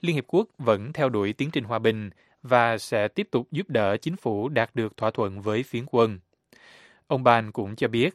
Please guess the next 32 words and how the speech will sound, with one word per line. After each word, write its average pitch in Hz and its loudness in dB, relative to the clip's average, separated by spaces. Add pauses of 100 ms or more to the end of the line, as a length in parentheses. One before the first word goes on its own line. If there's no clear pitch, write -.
ông 113 0
đã 104 2
khẩn 113 -6
trương 117 0
cử 110 -2
đại 123 0
diện 110 -6
đặc 113 0 (100)
biệt 113 -2
Jean 113 -2
Arnaud 117 -4
đến 107 -4
thủ 120 -4
đô 117 0
của 110 -14
Cuba, 110 2 (420)
nơi 143 2
những 131 -6
đại 117 4
diện 107 -4
của 104 -4
phiến 135 -6
quân 117 -2
và 107 2
quan 107 -6
chức 147 -8
Colombia 113 0
khi 117 -10
đó 107 0
đang 127 0
hội 104 -8
họp 107 2